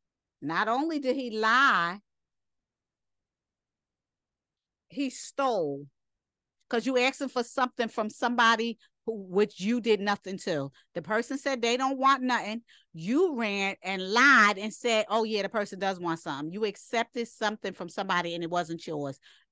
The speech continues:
You stole and you lied. Uh-huh. Uh-huh. And you coveted somebody else's stuff.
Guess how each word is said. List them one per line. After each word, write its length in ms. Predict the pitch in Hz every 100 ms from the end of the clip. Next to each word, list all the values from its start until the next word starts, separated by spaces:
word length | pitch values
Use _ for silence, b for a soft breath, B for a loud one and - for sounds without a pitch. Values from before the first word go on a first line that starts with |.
| _
You 180 | 175 185
stole 720 | - - 196 190 196 233 -
and 180 | 190 202
you 100 | 214
lied. 540 | 202 220 156 120 117 _ _ _ _ _ _ _ _
Uh-huh. 580 | 123 147 190 196 214 254 - _ _ _ _ _ -
Uh-huh. 480 | 160 240 294 349 370 _ _ _ _ _ _ _ _ _ _ _ -
And 240 | 240 277
you 160 | 277 262
coveted 680 | - 330 330 226 170 143 - _ _ _ _
somebody 500 | - 269 240 220 202
else's 300 | 196 190 170 -
stuff. 520 | - 180 107 -